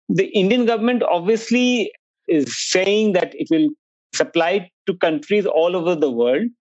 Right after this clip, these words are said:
And it is, this particular list is not restrictive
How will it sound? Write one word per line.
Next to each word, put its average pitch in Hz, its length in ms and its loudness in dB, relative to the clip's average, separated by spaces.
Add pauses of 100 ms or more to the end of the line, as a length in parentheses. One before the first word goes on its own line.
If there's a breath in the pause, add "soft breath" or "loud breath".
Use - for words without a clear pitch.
(220)
And 170 180 -2
it 165 120 -2
is, 170 260 -2
this 214 200 0
particular 196 440 -2 (600)
list 185 440 0
is 214 180 -2
not 151 460 0
restrictive 165 720 -2